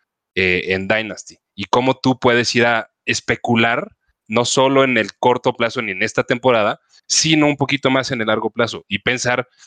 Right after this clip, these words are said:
que las oportunidades para determinado jugador van a crecer, eh, a lo mejor no ahora mismo, pero tal vez en un, en un par de años.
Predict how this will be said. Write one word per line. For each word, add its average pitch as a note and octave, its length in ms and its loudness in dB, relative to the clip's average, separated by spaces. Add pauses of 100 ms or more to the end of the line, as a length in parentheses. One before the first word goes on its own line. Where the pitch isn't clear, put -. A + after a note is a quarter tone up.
(140)
que C3+ 120 0
las B2+ 160 -4
oportunidades A#2+ 480 -2
para A#2 160 0
determinado A2 420 -2
jugador A2 400 0
van A2+ 200 -2
a A#2 60 -2
crecer, A2+ 480 -2 (580)
eh, G#2 480 0
a A2+ 100 -2
lo G#2+ 60 -10
mejor B2 200 -2
no - 80 4
ahora D#3+ 240 4
mismo, D3+ 500 -4
pero A2 440 0
tal A#2+ 160 0
vez A#2+ 180 -2
en A#2 100 -6
un, A#2 320 -10
en G#2+ 140 -6
un A2 80 -6
par G#2+ 220 -2
de A2 100 0
años. - 380 -8